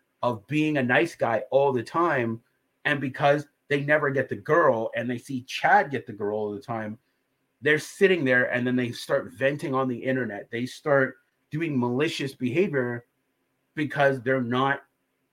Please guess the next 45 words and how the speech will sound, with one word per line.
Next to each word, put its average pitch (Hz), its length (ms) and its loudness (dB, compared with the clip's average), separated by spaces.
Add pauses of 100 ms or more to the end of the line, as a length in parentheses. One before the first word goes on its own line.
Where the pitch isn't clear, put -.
(120)
getting 127 260 0
the 120 80 -4
women 117 240 -4
they 113 100 -2
want. 139 200 0
They're 143 120 0
frustrated. 107 840 0 (1500)
So 156 180 -2
that's 156 260 4
why 170 120 4
you 151 120 -4
have 147 300 2
channels 151 420 0
like 110 220 -4
mine 147 500 2
and 131 280 -2
many 190 360 0
other 160 240 0
channels 143 720 0 (540)
that 147 120 2
are 135 120 2
helping 160 480 -2
dudes 170 380 -6
say, 139 220 -2
"Hey, 156 380 -2
like, 110 340 -4
this 156 240 -4
is 165 120 0
why 131 280 6
you 143 220 0
need 143 260 -4
to 139 100 -8
get 131 280 4
rid 127 220 0
of 117 160 -2
this." 170 380 -4 (340)
And 135 140 4
hopefully 175 500 0
our 151 240 4
channel 165 360 -2
could 147 200 -8
fit 156 240 -6
into 160 260 -6
that 151 240 2
group, 170 360 0